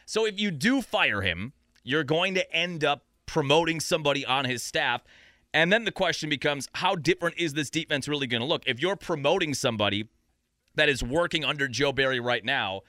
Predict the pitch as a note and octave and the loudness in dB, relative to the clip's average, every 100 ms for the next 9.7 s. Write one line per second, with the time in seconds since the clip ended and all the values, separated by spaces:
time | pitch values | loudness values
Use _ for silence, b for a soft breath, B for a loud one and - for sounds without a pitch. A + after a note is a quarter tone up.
0 | b b b b C3 E3+ F#3 E3+ D#3 - | b b b b -4 -2 0 0 0 0
1 | C#3+ C#3+ D#3 D3 D#3+ D#3 C#3 C#3+ C#3 A#2 | 0 0 -2 -4 -2 -2 -2 -2 -2 -2
2 | D3+ - E3 D#3 A#2+ A#2 C#3 D3+ C#3 C#3 | -2 0 -2 0 -4 -2 -2 2 0 0
3 | B2 - - E3+ F#3+ G3+ D#3 E3 F#3 D#3 | -4 -6 -4 -2 0 -2 -2 -2 -2 -2
4 | F#3 D3+ C3+ C#3+ C3 A2+ C#3 C3+ C3 A#2+ | -2 -2 -2 -2 -4 -2 -2 0 0 -2
5 | G#2 C3+ D3 E3 B B - D#3 - A#3+ | 0 -2 -4 -12 B B -6 -2 0 0
6 | G3+ D#3+ F3+ F3 D#3+ D3+ B2+ D3 C3+ C3 | 2 0 0 -4 -2 -4 -2 -4 0 0
7 | C3+ B2 A#2+ A#2+ A#2 - G2+ C3+ A2+ - | 0 0 0 0 -2 -4 -2 0 0 -2
8 | G#2+ C#3+ - D3 D3+ D3+ B2+ C3+ A#2 B2 | -4 -4 -2 -2 -2 -2 2 2 2 2
9 | B2 A#2+ - A2+ B2 F#2+ F2+ | 0 -2 -4 -2 -2 -2 -8